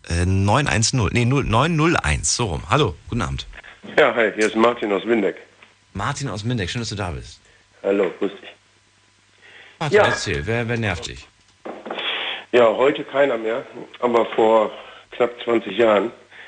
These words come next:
Speaker 2: Ich bin jetzt knapp zwanzig Jahre mit meiner Frau verheiratet. Und vor zwanzig Jahren war es so, dass, äh, der damals schon Ex-Ehemann meiner Frau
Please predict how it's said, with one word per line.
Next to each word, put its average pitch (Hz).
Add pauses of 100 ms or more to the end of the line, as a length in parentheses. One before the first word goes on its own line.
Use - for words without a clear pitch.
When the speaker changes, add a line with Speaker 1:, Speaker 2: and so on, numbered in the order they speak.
(180)
Speaker 2:
Ich -
bin 110
jetzt 104 (380)
knapp 104
zwanzig 104
Jahre 101
mit 98
meiner 98 (100)
Frau 104
verheiratet. 87 (1900)
Und 117
vor 110
zwanzig 113
Jahren 113
war 104
es 92
so, 113
dass, 101 (140)
äh, 95 (640)
der - (240)
damals 110
schon 101
Ex-Ehemann 101
meiner 95
Frau 95